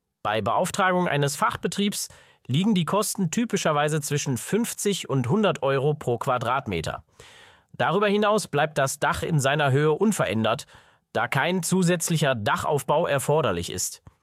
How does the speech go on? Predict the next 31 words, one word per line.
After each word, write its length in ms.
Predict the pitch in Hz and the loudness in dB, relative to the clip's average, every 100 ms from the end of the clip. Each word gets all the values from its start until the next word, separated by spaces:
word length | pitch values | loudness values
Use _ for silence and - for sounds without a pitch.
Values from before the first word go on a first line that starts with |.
| _ _ | _ _
Die 140 | 113 104 | -4 0
Dämmung 400 | 151 214 214 202 | 2 2 2 2
ist 240 | 147 - | 0 -2
platzsparend 800 | - 143 - - 180 180 185 190 | -2 -2 -2 -2 0 2 2 0
und 180 | 135 120 | -2 0
führt 280 | 143 127 - | 0 -2 -2
kaum 320 | 127 160 165 | 0 2 0
zu 180 | 147 120 | 0 0
Raumverlust 720 | 101 156 214 170 151 147 - | 2 2 2 0 2 0 0
im 120 | 113 | -2
Dachgeschoss. 720 | 120 139 - 151 156 160 - _ _ _ _ _ _ - | 0 -2 -2 0 0 0 -4 _ _ _ _ _ _ -6
Im 140 | 110 | -4
Vergleich 460 | 113 120 127 156 165 | -2 0 2 0 -2
zur 200 | - 143 | -2 -2
Untersparrendämmung 1040 | 170 165 147 - - 156 190 170 170 175 156 | 0 2 0 0 -2 0 2 2 2 2 2
wird 200 | 147 - | 0 0
ein 200 | 139 117 | 0 2
deutlich 480 | 127 180 165 151 | 0 0 -2 -2
besserer 400 | - 151 165 135 | 0 0 2 0
Dämmwert 560 | 127 127 175 156 110 101 | 0 0 0 2 0 0
erreicht. 580 | 95 90 92 87 - - - - - _ _ | -2 0 0 -2 -6 -16 -20 -20 -20 _ _
Zusätzlich 640 | - 156 196 196 - 214 | 0 2 4 0 0 -2
verbessert 500 | - 147 151 185 156 | 0 0 0 0 0
sich 220 | 160 156 - | 0 -2 0
der 260 | 139 127 | 0 0
Schallschutz, 800 | 123 - 131 180 - 247 226 - - _ _ _ | 0 0 0 0 0 -2 -2 -8 -12 _ _ _
da 140 | 110 85 | -4 0
Außengeräusche 800 | 143 170 214 175 143 151 - 160 | 0 0 0 2 2 0 0 -2
stärker 480 | - 120 117 151 131 | 0 -2 0 0 0
gedämpft 480 | 131 156 202 - | 0 0 -2 -4
werden. 420 | 104 90 87 82 | -2 -2 -2 -6